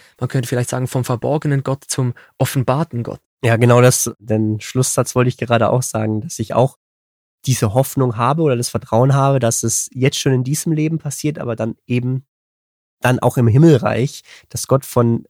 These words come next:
Speaker 2: ja, seine verborgenen Seiten uns mehr und mehr offenbar werden. Vielleicht ist es sogar nicht nur ein lebenslanger, sondern auch ein ewiger Prozess,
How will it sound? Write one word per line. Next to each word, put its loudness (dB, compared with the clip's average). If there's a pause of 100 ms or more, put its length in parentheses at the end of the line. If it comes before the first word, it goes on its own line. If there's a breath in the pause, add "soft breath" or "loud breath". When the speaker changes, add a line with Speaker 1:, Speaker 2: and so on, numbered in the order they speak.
(120)
Speaker 2:
ja, 0 (320)
seine 2
verborgenen 2
Seiten -2
uns -4
mehr 2
und -4
mehr 0 (400)
offenbar 0
werden. -8 (300 loud breath)
Vielleicht 0
ist -2
es -6
sogar 2
nicht 0
nur 4
ein 2
lebenslanger, 0
sondern -2
auch -2
ein 0 (140)
ewiger 2
Prozess, -4